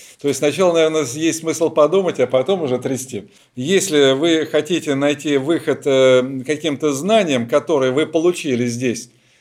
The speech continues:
я почти на каждом заседании говорю: "Поймите, вы не просто пришли сюда посидеть, послушать, э, вы, э, мысленно задайте себе вопрос: а где я могу всё это рассказать другим?"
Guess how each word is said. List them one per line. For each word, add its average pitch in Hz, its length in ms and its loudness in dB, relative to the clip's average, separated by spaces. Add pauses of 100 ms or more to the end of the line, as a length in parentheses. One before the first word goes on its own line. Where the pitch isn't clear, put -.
(140)
я 147 160 2
почти 170 300 0
на 156 140 0
каждом 147 320 0
заседании 151 480 -2
говорю: 135 520 0 (120)
"Поймите, 151 440 -2
вы 127 140 0
не 143 120 -4
просто 185 260 0
пришли 139 320 -4
сюда 123 260 0
посидеть, 135 560 -4
послушать, 131 520 -4 (580)
э, 131 280 2
вы, 165 200 2
э, 143 240 0
мысленно 147 500 0
задайте 151 360 0
себе 143 160 0
вопрос: 139 500 0
а 139 180 2
где 175 280 -2
я 143 120 2
могу 143 360 -2
всё 151 260 -2
это 147 320 -2
рассказать 143 480 0
другим?" 135 480 -8